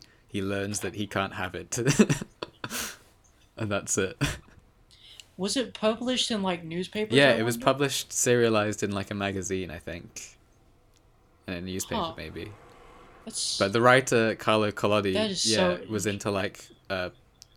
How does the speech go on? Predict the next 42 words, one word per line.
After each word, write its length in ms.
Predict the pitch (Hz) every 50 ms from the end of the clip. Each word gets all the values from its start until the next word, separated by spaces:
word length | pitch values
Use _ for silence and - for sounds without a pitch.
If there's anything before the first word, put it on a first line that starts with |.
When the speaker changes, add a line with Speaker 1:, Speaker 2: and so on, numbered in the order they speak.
| _ - 104 90 - _ _ _ _ _ _ _ -
Speaker 1:
political 680 | - 104 98 98 - - - - 101 92 87 92 101 - -
newspapers 680 | 101 95 98 98 - - 92 90 - - 95 92 -
stuff, 340 | - - 90 90 95 - -
and 100 | 92 95
he 60 | 95
used 240 | 95 101 98 - -
to 80 | 95
run, 260 | 90 90 90 92 87
like, 180 | 87 87 87 -
a 60 | 104
political 400 | - - 98 90 - - 92 85
newspaper. 720 | 87 87 90 87 - - - 95 - - - 82 85 - 110 - _ _ _ _ _ _ _ _ _ _ _ _ _ _ -
So 180 | - - 95
he 100 | 92 92
was 160 | 90 90 92 104
into 200 | 98 101 95 -
publishing. 560 | - 98 98 95 92 - - - - - - - -
But 120 | 113 98
then 300 | 117 117 120 117 113 110 - - - -
apparently 420 | - 107 - 139 131 131 127 123 117
he 140 | 117 123 110
said, 440 | - - 107 104 104 101 107 110 110 - - - _ -
uh, 300 | - 101 98 95 95 - - - -
"Grown-ups 440 | - 139 139 139 135 131 123 127 -
are 40 | 123
too 220 | 117 - 123 120 117
hard 260 | 123 110 110 107 -
to 60 | 113
please. 380 | - - 107 101 101 101 95 101
I 100 | 98 98
will 160 | 98 101 104
only 240 | 104 107 104 98 98
write 240 | 95 95 92 92 -
for 100 | - 92
children 460 | - - - 85 87 - 82 85 85
now." 340 | 82 85 - - 101 101 113
<laughs> 40 | -
And 220 | 147 143 143 120
then 120 | 107 98
he 60 | 101 98
wrote 180 | 101 98 98 -
Pinocchio. 640 | - 98 95 92 - - - - 92 117 123 123